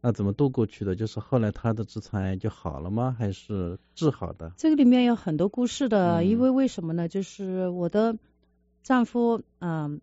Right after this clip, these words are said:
Speaker 2: 查出来以后的话呢，有的是要，呃，叫他化疗，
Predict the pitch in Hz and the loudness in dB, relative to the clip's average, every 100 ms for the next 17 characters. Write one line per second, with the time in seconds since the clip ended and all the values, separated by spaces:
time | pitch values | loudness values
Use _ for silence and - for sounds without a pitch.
0 | _ - 165 - 196 185 190 151 - 214 | _ -14 -12 -6 -4 0 0 -2 -4 -2
1 | 190 160 175 170 156 151 _ _ _ _ | 0 0 0 -2 -2 -4 _ _ _ _
2 | 170 170 220 - 226 208 180 180 - _ | 0 2 2 2 2 2 2 -2 -8 _
3 | 170 170 - 208 170 185 - 190 151 127 | -8 -8 -2 -2 0 -2 0 0 0 -2
4 | 120 156 | -4 -6